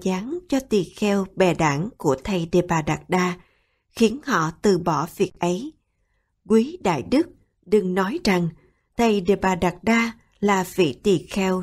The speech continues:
nói đúng pháp, đúng luật. Thầy Đề Bà Đạt Đa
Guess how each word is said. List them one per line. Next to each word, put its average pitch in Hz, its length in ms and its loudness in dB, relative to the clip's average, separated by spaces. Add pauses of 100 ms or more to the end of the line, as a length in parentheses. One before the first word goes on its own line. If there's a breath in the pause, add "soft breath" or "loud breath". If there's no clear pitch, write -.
nói 190 340 0
đúng 214 240 2
pháp, 302 340 -4 (140)
đúng 202 280 2
luật. 226 220 4 (920)
Thầy 208 260 2
Đề 190 180 4
Bà 185 180 0
Đạt 170 280 -2
Đa 202 320 0